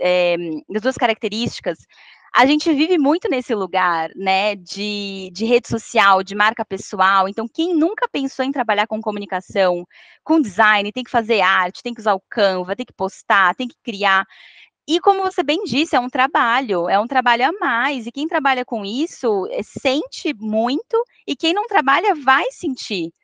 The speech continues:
né? Porque vai ter que se entrar, vai ter que entrar nesse universo pra se fazer presente, pra se fazer visto. E eu acho que tem outras formas, sabe? Então, por isso que eu trouxe o exemplo, é, de como,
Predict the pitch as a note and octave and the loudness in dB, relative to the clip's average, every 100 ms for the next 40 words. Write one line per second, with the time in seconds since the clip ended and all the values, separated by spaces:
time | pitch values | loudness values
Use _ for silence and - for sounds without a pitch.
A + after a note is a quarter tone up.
0 | _ - G3+ G#3+ D4 A#3 - A3 A3+ C4 | _ -4 2 4 2 -2 -2 0 0 -4
1 | - - C#4+ D4 - B3 - A3+ A#3 C4 | -10 -4 -2 -2 0 0 2 -2 -2 -4
2 | C#4 - C4 D#4+ - D4 B3+ G#3 F#3+ F#3 | -6 0 0 0 -2 -4 -2 2 4 4
3 | C#4 - G4 - - - - D4+ - D#4+ | 2 -4 -6 -8 -20 -20 2 2 4 4
4 | C#4+ D#4 C#4+ A#3+ F3 G#3 A#3 - G#3+ - | 4 2 0 0 0 -4 -4 -6 -6 -2
5 | A#3+ G#3+ B3+ G#3 F#3+ G3 - F#3+ F3 _ | -2 0 0 -2 -6 -8 -8 -10 -12 _
6 | _ - - C4+ C#4+ - D4+ C#4+ C#4+ D4 | _ -10 4 6 6 4 0 0 2 0
7 | D#4+ - G#3+ F3 E3+ E3 - _ _ - | -2 4 6 6 2 -6 -10 _ _ 0
8 | F#3+ F#3 E3 E3 _ _ B3 A3+ C#4+ E4 | 2 2 -2 -10 _ _ -2 0 0 0
9 | D4+ B3 B3 A#3 A#3 - G#3 G#3 G3+ G3 | 0 0 2 0 0 -2 -2 -2 -2 -4
10 | G3+ G3+ F#3 F3 F#3+ F#3 F3+ - A#3 A#3 | -4 -4 -2 -2 -2 -2 -4 0 2 2
11 | G#3+ F3+ | 0 -2